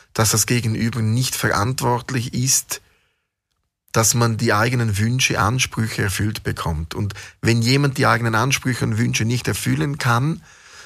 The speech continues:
dann muss man sich gut überlegen, was heißt das für die Beziehung? Sind die Ansprüche und Wünsche gerechtfertigt?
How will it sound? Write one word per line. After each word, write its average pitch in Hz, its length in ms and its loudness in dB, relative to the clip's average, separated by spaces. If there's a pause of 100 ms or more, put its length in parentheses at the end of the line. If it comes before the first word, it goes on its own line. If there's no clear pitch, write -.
(180)
dann 117 160 2
muss 143 180 2
man 135 100 2
sich - 180 0
gut 143 220 0
überlegen, 135 640 0
was 107 280 0
heißt 123 380 2
das 139 140 0
für 120 160 -4
die 107 80 -6
Beziehung? 147 720 0
Sind 110 260 -2
die 113 100 0
Ansprüche 120 520 -2
und 110 120 -2
Wünsche 117 280 -2
gerechtfertigt? 135 960 -4